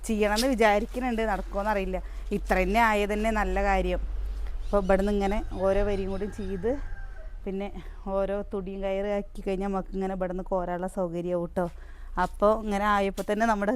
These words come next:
വീടിന്ന് കണ്ടു. അന്നൊക്കെ കാണിക്കുമ്പോൾ ഞാൻ പറഞ്ഞില്ലേ, ഇത്രയേ ഉള്ളൂ നമ്മുടെ കിണർ കണ്ടില്ലേന്ന്. പക്ഷേ ഇപ്പോൾ കുറച്ച് സ്ഥലം വന്നു. അപ്പോൾ അതുകൊണ്ട് എന്താ വെച്ചാൽ അവിടുന്ന് ഇങ്ങനെ ഷീറ്റ് ഇടുമ്പോൾ നമുക്ക് ഇവിടെ കുറച്ച് സ്ഥലം കൂടിയും കിട്ടും കേട്ടോ. ഇനി ഇവിടെ ഇതൊന്നും ഇപ്പോൾ ചെയ്യാൻ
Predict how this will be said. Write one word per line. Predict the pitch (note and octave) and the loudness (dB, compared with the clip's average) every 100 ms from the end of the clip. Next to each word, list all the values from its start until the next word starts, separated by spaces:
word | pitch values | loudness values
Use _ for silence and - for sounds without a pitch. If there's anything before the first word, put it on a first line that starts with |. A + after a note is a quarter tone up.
| G#3 | 0
വീടിന്ന് | G3+ G#3+ G3 G3+ A#3+ | 0 0 -2 -4 -6
കണ്ടു. | G#3 F#3 F3 G3 | -6 -8 -8 -6
അന്നൊക്കെ | G3+ G#3 A3+ A3+ | -6 -8 -8 -8
കാണിക്കുമ്പോൾ | G#3+ G#3+ G#3+ | -8 -10 -10
ഞാൻ | G#3 | -10
പറഞ്ഞില്ലേ, | G3 F#3+ F#3 | -10 -10 -12
ഇത്രയേ | - - G3+ G3+ | -14 -10 -6 -6
ഉള്ളൂ | G3 F#3+ F#3+ | -6 -8 -8
നമ്മുടെ | F#3 F#3+ G3 | -10 -10 -10
കിണർ | F#3 F#3 F#3+ F#3+ | -12 -12 -12 -14
കണ്ടില്ലേന്ന്. | F#3 F3+ F3+ F#3 F#3 F#3+ G3 - - - - - - | -14 -12 -12 -10 -10 -10 -14 -18 -18 -20 -20 -16 -12
പക്ഷേ | - A3 G#3+ | -6 -6 -6
ഇപ്പോൾ | - A#3 | -10 -10
കുറച്ച് | - - - A#3 G3 | -10 -10 -10 -10 -8
സ്ഥലം | G#3 F3+ F3 F#3+ | -8 -8 -8 -10
വന്നു. | F3+ F#3+ C4 - - - - - | -8 -8 -10 -14 -20 -20 -18 -10
അപ്പോൾ | E3+ F#3+ | -4 -2
അതുകൊണ്ട് | F#3 F#3 F#3 G3 | 0 -2 -2 -4
എന്താ | F#3+ F#3+ | -4 -4
വെച്ചാൽ | G#3 B3 A#3+ - - G3+ | -4 -6 -6 -14 -14 -6
അവിടുന്ന് | F#3 F#3 F#3 F#3+ B3 - - - - - | -4 -2 -4 -4 -6 -8 -16 -18 -16 -8
ഇങ്ങനെ | F#3+ G3+ - | -4 -4 -6
ഷീറ്റ് | G3+ G3 A3 | -8 -6 -6
ഇടുമ്പോൾ | G#3 G3 G3+ | -6 -6 -8
നമുക്ക് | F#3 F3+ F#3 | -8 -10 -8
ഇവിടെ | F#3 G3 | -8 -6
കുറച്ച് | G3+ F#3 G#3 | -8 -10 -8
സ്ഥലം | G3+ E3+ F3+ F3 | -4 -2 0 -2
കൂടിയും | F3+ F#3+ | 0 -2
കിട്ടും | E3+ F3 | -2 -4
കേട്ടോ. | - F3 D#3+ - - | -2 -2 -4 -12 -8
ഇനി | G#3 G#3 | -4 4
ഇവിടെ | G3 G3 A#3+ - - - - | 4 6 2 -2 -14 -14 -4
ഇതൊന്നും | A3 A3 A3 A#3+ | 0 2 2 2
ഇപ്പോൾ | C4 - | 0 -2
ചെയ്യാൻ | A3+ G#3+ | -2 -2